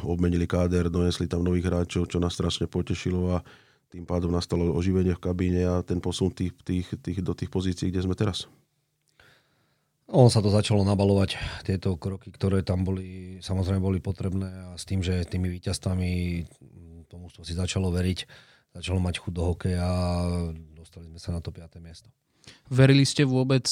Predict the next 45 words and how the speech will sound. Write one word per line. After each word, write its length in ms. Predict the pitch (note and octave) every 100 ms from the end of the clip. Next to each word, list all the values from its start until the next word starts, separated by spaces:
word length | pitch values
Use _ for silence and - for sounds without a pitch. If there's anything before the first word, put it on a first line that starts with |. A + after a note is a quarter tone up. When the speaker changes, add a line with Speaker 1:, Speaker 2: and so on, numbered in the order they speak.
| -
Speaker 3:
e, 240 | B2 A#2+ A#2 _
trebárs 360 | B2 A#2+ B2 A#2+
ešte 240 | A2+ B2+
dve 240 | A#2 A#2
kola 240 | A2+ B2 A#2
pred 240 | - A#2+
koncom, 360 | - B2 - B2
pred 200 | D#3+ F3+
tým 160 | G3
víťazstvom 640 | D#3+ D3 D#3 C#3+ - C3 A#2+
v 80 | -
Poprade, 460 | B2 A#2 C#3+ C3 A2 _ _ - _
že 120 | -
by 80 | A#2+ B2
to 80 |
mohlo 400 | B2+ C#3 C#3+ C3 -
vypáliť 460 | B2+ B2+ C3+ B2+ A2+
tak, 280 | - A#2+ -
ako 180 | A2+ -
to 100 | C3
vypálilo? 480 | A2+ G#2+ - G#3+ A3+ - - -
Speaker 1:
Ale 200 | G2 G#2+ G2+ G2 F#2+
určite 480 | G2+ G#2 G2 E2+ E2+
tam 220 | F2+ F#2
bola 220 | F2+ F2+ E2
pozícia, 800 | F2+ E2+ F2 E2+ F2+ F2 E2+ E2+
my 100 | F2
sme 160 | F2
to 80 | E2+
mali 220 | F2 F2
nejakým 260 | F2 F2 F2+
spôsobom, 480 | - F2 F2+ F2 E2+
aj 140 | E2+
sme 100 | F2 E2+
to 180 | F2+
trošku, 360 | E2 F2 - F2+ F2 D#2 D2+ D#2 F2+
ne, 160 | F#2 E2+
že 100 | E2
prerátané, 640 | - F2 F2+ - F2 F2
ale 240 | F2 F2 F2
kalkulovali 480 | - F2+ F2 F2+ F2
sme 160 | F2 F2
aj 60 | E2+
s 40 |
týmto, 240 | F2 F2